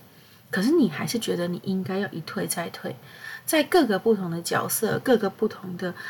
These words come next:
人生，呃，城市中扮演的角色里面一退再退。我们总是在不该强硬的时候强硬起来，我们总是在错误的时候，其实每个人都一样，总是会不小心的，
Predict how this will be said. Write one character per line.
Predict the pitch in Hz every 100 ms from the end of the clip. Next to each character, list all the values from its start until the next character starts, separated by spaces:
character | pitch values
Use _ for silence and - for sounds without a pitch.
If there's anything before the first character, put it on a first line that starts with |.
| -
人 | - 180 175
生， | 214 - 214 - -
呃， | - 175 165
城 | - 185 175
市 | 208 262
中 | 208 190
扮 | 196 240 180
演 | 151
的 | 160
角 | 160 - -
色 | - 190
里 | 180 -
面 | 180 -
一 | - 160
退 | - 214 175
再 | - 180 156
退。 | - - 220 - - - - - - - - - - -
我 |
们 | 240 370
总 | 302 165
是 | 226
在 | -
不 | 247 247
该 | 214 208
强 | - 160
硬 | 190
的 | 185
时 | 151 156
候 | 180
强 | - 160 156
硬 | 175
起 | 160 -
来， | - - - - - - _ _ _ _ _ _ _
我 | 196
们 | 262
总 | 262 254 196
是 | 175 - 277
在 | 226 240 208 -
错 | - - 254
误 | 226
的 | 202 175
时 |
候， | 185
其 | - 311
实 | 311 349 - - - - _ _
每 | 202
个 | 202
人 | 269 320
都 | 320
一 | 294 180 175
样， | 202 151 - -
总 | - 190 180
是 | - 320
会 | 269 277
不 | 226 302 220
小 | - 165
心 | 156 190 196
的， | 196 180